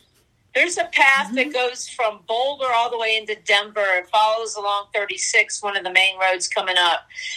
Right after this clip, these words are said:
Speaker 1: And it, it's a nice option if you want to, uh, you know, use transit that way. You know, it's a little noisy 'cause you got the traffic of, like, a, a thoroughfare road, but it's pretty fun. It goes up and down, and you get great views,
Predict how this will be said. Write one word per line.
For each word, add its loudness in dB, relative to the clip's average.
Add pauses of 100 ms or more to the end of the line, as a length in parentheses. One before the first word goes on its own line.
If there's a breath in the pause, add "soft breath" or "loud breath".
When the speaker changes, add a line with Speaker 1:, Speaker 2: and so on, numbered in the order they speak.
Speaker 1:
And 6
it, 4
it's -2
a -2
nice 2 (100)
option -2 (280 soft breath)
if -8
you -4
want 0
to, 0
uh, 2 (340)
you -8
know, 2
use -6
transit 2
that 4
way. 0 (360 loud breath)
You -2
know, 2
it's -4
a -6
little 0
noisy -2
'cause -10
you 0
got 2
the -6
traffic 2
of, -4
like, 2
a, 0 (260 soft breath)
a -4
thoroughfare 0
road, 0
but 2
it's 2
pretty -2
fun. 0
It -8
goes 0
up 2
and -2
down, 4
and -12
you -10
get -8
great -2
views, -10